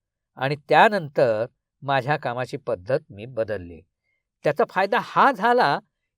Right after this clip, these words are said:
की आमची डीलरशिप महाराष्ट्रात टॉप पाचमध्ये आली. माझ्यासाठी हा पाथ ब्रेकिंग टाइम होता. ही डीलरशिप सहा वर्ष चालली आणि पुढं कंपनीनं भारतातली विक्री बंद केली.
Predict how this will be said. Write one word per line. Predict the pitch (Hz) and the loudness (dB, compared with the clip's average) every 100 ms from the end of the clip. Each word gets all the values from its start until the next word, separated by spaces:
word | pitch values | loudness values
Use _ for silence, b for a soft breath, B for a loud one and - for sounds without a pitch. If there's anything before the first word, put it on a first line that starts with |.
| - | 0
की | |
आमची | 226 170 156 233 254 | 4 4 2 -6 -6
डीलरशिप | 151 147 160 208 - 247 | -4 0 2 2 -4 -10
महाराष्ट्रात | 139 123 131 170 - 196 214 254 _ _ _ - | -6 -4 -2 -4 -4 -8 -8 -8 _ _ _ -2
टॉप | 190 220 _ - | 0 0 _ 0
पाचमध्ये | 165 214 - 202 202 | 4 4 2 -8 -6
आली. | 220 185 - _ _ _ _ _ _ 160 | -6 -10 -20 _ _ _ _ _ _ 0
माझ्यासाठी | 165 165 180 160 147 165 | 2 6 4 4 -2 -2
हा | 143 156 156 _ | -2 -2 -4 _
पाथ | 147 185 120 | -2 -2 -4
ब्रेकिंग | 110 - 135 - 151 143 | -20 -8 -8 -8 -14 -10
टाइम | 110 117 | -10 -12
होता. | 92 92 - _ _ _ _ _ _ _ _ - | -16 -20 -20 _ _ _ _ _ _ _ _ -8
ही | 143 156 | -4 -4
डीलरशिप | 123 147 147 170 165 | -2 -2 -2 -4 -8
सहा | - 123 139 151 | -6 -4 -2 -2
वर्ष | 127 127 147 | -4 -8 -10
चालली | 143 - 165 185 123 143 b b 180 | -12 -6 -4 -4 -6 -8 b b -4
आणि | 196 | -2
पुढं | 214 180 190 226 | -2 2 2 2
कंपनीनं | 190 151 190 196 202 | -4 -2 -4 -2 -4
भारतातली | 147 151 180 175 202 | -4 -4 -6 -8 -10
विक्री | 196 180 208 | -12 -10 -10
बंद | 208 240 220 | -10 -10 -10
केली. | 156 117 120 | -12 -14 -18